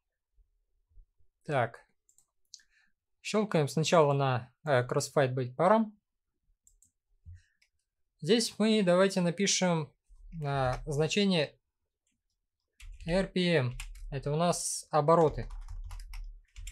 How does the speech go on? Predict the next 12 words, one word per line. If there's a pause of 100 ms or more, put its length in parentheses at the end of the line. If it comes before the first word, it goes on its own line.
(600)
То
есть
мы
будем
в
значе-,
в
зависимости
от
оборотов (1500)
создавать,
э,